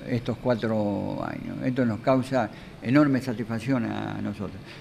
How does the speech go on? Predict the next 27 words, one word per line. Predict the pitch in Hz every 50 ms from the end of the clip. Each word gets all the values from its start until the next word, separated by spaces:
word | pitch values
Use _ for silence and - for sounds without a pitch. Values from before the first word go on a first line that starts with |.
| - -
La | 143 143
inscripción | 147 135 143 151 151 131 - 196 196 185
en | 175 165
este | 165 156 160 - 156
momento | 151 147 151 170 170 170 160 165 170 151 147 139 135 131 127 - - - - - - - - - - -
está, | 123 110 104 120 135 135 131 123 117 117 113 110 113 110 110
está | 117 - 113 110 113 - 131
en | 135 143
marcha. | 180 214 220 202 196 180 - - 202 208 208 208 202 202 180 160 151 143 135 123 120 117 110 110 110 110
Recién | 117 113 - 139 135 131
ahora | 123 127 135 131 123
van | 120 120 120
a | 120
entrar | 120 113 107 139 131 131 127
el | 123 120 110 113 110
grueso | 107 113 123 135 139 139 131 139 - 135 113
porque | 110 117 107 104 107
todos | 98 - 135 123 117
esperan | 104 117 123 120 120 113 110
a | 110 113
último | 113 120 117 107 107 117 117 110 107 107 107 107 104 104 107 107
momento | 104 110 113 120 143 143 131 131 131
porque | 113 117 110 95 107
están | 98 123 117 110
terminando | 101 117 107 107 110 110 120 120 113 113 113 107 - - - - - - - -
festivales | - 147 131 120 - - - - 117 117 123 135 135 135 131 123 117 110 107
de, | 110 110 107 107 101